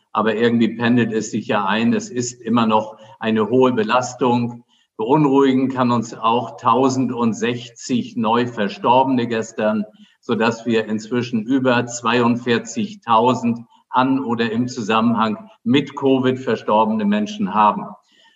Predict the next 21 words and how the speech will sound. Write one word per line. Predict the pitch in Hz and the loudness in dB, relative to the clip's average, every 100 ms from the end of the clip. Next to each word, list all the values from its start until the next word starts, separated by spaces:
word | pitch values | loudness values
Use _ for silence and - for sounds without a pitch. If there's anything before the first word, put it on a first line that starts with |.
| - | -4
An | 127 | 2
der | 127 131 | 2 2
Universitätsmedizin | 143 131 135 127 127 _ _ - 143 147 147 135 127 127 135 127 | 2 2 2 2 -4 _ _ -4 -2 -2 -2 0 0 0 -2 -2
Essen | 123 156 160 156 143 | 0 -2 -2 -4 -2
behandeln | 123 123 127 123 120 | 0 2 4 4 2
wir | 120 110 117 | 0 -2 -2
aktuell | 127 - 123 110 120 | -4 -4 -4 -2 -2
einhundertfünfzehn | 113 123 127 120 120 113 107 160 156 156 - 139 131 127 - _ _ - | 0 0 2 2 2 0 -2 0 -2 -4 -2 2 2 -2 -8 _ _ -6
an | 123 123 | -2 -2
covid | 127 127 117 | 0 0 2
neunzehn | 110 117 123 117 - 113 113 | 2 2 2 0 -2 -2 -2
Erkrankte | 107 - 113 110 113 | -6 -2 -2 -2 -4
stationär, | 104 - 107 - 113 104 113 120 123 123 - - | -6 -4 -4 -4 -2 0 2 0 -2 -6 -12 -2
achtundvierzig | 139 156 - 139 127 131 123 - 117 - | 0 0 -2 -2 0 0 0 -4 -8 -2
davon | 110 107 123 110 107 - - - | -2 0 0 0 0 -4 -18 -6
auf | 127 120 | -2 -2
den | 135 120 | 2 2
Intensivstationen. | 113 113 110 101 107 123 - 120 - - 110 113 | 2 0 0 0 0 -4 -2 -6 -4 -4 -2 0
Ein | 113 117 127 | 0 2 4
weiterer | 113 110 110 104 | 2 2 0 -2
Patient | 101 104 95 107 98 101 | -2 -6 -6 -4 -2 -4